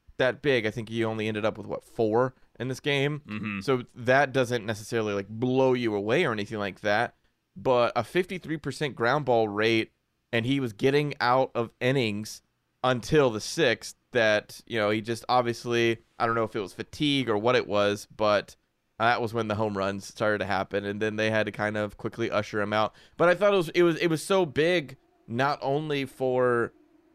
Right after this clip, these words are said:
Speaker 1: for him to have the success, but he also had the, the offensive support behind him
Speaker 2: Yeah.
Speaker 1: to where
Speaker 2: Huge.
Speaker 1: he could,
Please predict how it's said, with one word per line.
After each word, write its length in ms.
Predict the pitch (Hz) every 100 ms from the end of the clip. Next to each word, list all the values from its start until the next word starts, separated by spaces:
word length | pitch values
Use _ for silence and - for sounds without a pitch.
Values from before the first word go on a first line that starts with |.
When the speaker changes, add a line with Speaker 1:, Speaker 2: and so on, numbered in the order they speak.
| _
Speaker 1:
for 180 | 131 117
him 240 | 101 135
to 120 | 131
have 220 | 123 123
the 60 | 120
success, 580 | - 117 - 123 147 -
but 200 | 110 107
he 200 | 113 120
also 640 | 104 113 113 120 110 107
had 420 | - 104 110 104 101
the, 360 | 95 95 90 -
the 300 | 101 95 87 -
offensive 540 | 113 - 117 113 110
support 500 | - - - 107 -
behind 460 | 87 - 107 113 117
him 340 | 131 135 143 139
Speaker 2:
Yeah. 280 | - 104 - - -
Speaker 1:
to 160 | 131
where 600 | 117 120 120 117 113 110
Speaker 2:
Huge. 160 | 110 -
Speaker 1:
he 220 | 107 120
could, 280 | - 117 107